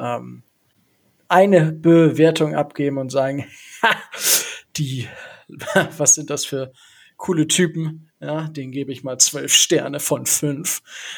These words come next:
Ja, ähm, oder auch sonst, ähm, ja, lasst uns gerne Feedback da. Ab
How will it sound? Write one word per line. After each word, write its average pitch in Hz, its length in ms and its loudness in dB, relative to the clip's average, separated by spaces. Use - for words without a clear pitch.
Ja, 139 340 -6
ähm, 156 640 2
oder 190 300 4
auch 170 120 8
sonst, 185 560 4
ähm, 160 400 2
ja, 190 300 -2
lasst 180 280 4
uns 156 180 -4
gerne 156 280 0
Feedback 156 520 -6
da. 269 360 4
Ab 196 260 2